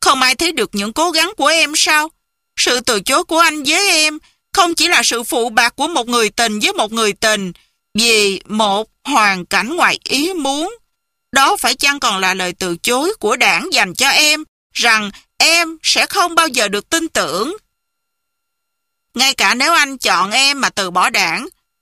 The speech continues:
em cũng không vui hơn được chút nào, và em cũng không muốn như vậy. Vì như vậy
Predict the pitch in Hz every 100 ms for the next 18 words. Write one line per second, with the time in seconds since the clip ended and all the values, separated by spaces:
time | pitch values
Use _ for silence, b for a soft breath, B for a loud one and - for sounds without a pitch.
0 | _ - 247 240 208 - 320 285 294 339
1 | 381 320 254 202 - 403 - 262 214 202
2 | 190 - _ _ - 202 - 302 302 214
3 | 175 277 - 262 247 269 320 427 285 262
4 | 208 196 160 165 185 - _ _ _ _
5 | _ _ _ - 240 262 359 277 214 185
6 | 185 202